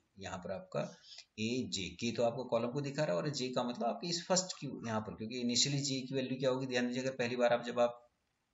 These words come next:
इस रो में चल रहे हैं आई के, आपने कहा जे प्लस वन यहाँ पर है, तो J कितना हो गया, ज़ीरो, तो आपका ये ज़ीरो है, तो यहाँ पर चल रहे हैं। Second time जब आप चलेंगे अलग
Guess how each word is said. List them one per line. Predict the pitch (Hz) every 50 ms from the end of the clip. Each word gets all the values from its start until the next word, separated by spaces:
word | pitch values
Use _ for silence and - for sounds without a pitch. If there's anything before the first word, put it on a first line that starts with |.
| _ _ _ _ _ _
इस | 117 110 - -
रो | 123 127
में | 127 127 120
चल | 107 127 117
रहे | 110 113 117
हैं | 110
आई | 107 117 120 117
के, | 107 - 117
आपने | 110 107 107 113 110
कहा | 117 113
जे | 101 107 107 104
प्लस | 104 104 101 - 98
वन | 98
यहाँ | 95 95 101 113 110 -
पर | 120 127
है, | 147 151 - - - - - - _ -
तो | 98
J | 90 101 117
कितना | 113 127 123 123 127 123
हो | 127 127
गया, | 139 151 143 127
ज़ीरो, | - 90 90 87 85 78 80 - _ _
तो | - 104
आपका | 104 104 - - 110 107
ये | 107 120 131 131 117
ज़ीरो | 107 113 113 110 110 113
है, | 135 160
तो | 175 - - - - - - _ _ - - - - - -
यहाँ | - 87 90 92
पर | 92 - - -
चल | - 76
रहे | 78 73
हैं। | 73 -
Second | - - - 123 123 147 147 143
time | 139 135 135 131
जब | 135 131
आप | 135 131 131 - -
चलेंगे | 139 123 135 127 123
अलग | 123 131 139 135 - -